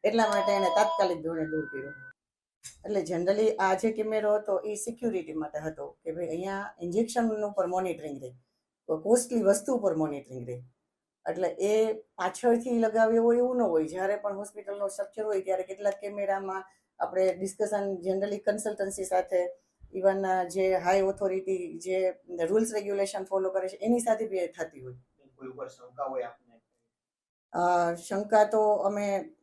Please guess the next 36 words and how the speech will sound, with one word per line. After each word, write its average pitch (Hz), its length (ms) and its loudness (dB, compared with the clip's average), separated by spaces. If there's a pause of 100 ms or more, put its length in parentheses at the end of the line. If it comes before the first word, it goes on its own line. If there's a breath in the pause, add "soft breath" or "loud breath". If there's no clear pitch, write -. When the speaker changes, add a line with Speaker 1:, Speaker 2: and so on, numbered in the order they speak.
(140)
Speaker 1:
અ, 180 200 0
કે-, 196 200 -2
કેવી 220 220 0
રીતના 202 240 -4
કહી 180 180 0
શકીએ, 175 320 -4
પણ 180 280 0 (200)
હું 190 100 0
એટલું 196 220 -2
ખાસ 208 320 2
કહું 185 240 0
કે 180 280 0
જલ્દીમાં 185 540 -4
જલ્દી 190 300 0
અમે 190 260 -4
એના 196 160 -2
માટેની 196 400 -4
જે, 190 180 0 (520 soft breath)
અ, 160 280 0
ફરિયાદ 214 440 4
પણ 190 160 2
તાત્કાલિક 185 480 2
નોંધાવી 170 480 0
છે 190 140 -4 (460 soft breath)
અને 170 220 0
ખૂબ 233 360 -2
જલ્દી 180 580 2 (280)
આ 175 380 6
કોઈ - 440 -4
પણ 208 160 2
ગુનો 196 280 0
કર્યો 196 300 4
છે, 190 160 0
ઈ 190 160 0
પકડાઈ 196 420 4
જાય 190 360 -2